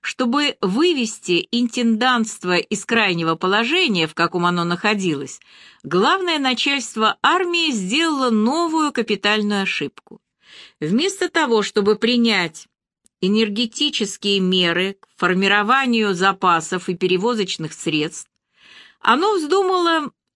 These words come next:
соблазнить командиров отдельных частей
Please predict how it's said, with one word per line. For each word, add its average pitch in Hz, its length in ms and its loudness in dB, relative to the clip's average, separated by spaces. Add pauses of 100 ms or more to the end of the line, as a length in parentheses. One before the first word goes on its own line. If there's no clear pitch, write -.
соблазнить 262 840 -2
командиров 202 760 2
отдельных 165 540 0
частей 349 580 -2